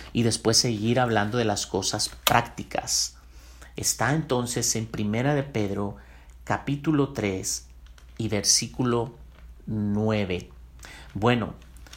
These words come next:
dice, "No devolviendo mar-, mal por mal, ni maldición por maldición, sino por el contrario, bendiciendo, sabiendo que fuisteis llamados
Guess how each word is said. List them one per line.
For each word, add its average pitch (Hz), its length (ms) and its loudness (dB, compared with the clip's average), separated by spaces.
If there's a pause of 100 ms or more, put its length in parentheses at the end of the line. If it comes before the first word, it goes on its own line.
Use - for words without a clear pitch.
(120)
dice, - 540 4
"No 127 220 4
devolviendo 131 720 2
mar-, 113 500 -2 (180)
mal 135 520 2 (340)
por 107 220 2
mal, 107 420 -2 (360)
ni 110 120 0
maldición 110 800 0 (320)
por 113 160 0
maldición, 101 680 -2 (380)
sino 113 400 0
por 123 160 2
el 113 140 -2
contrario, 110 840 0 (440)
bendiciendo, 123 1040 2 (360)
sabiendo 120 600 0
que 120 100 -4
fuisteis 131 440 -2
llamados 107 640 0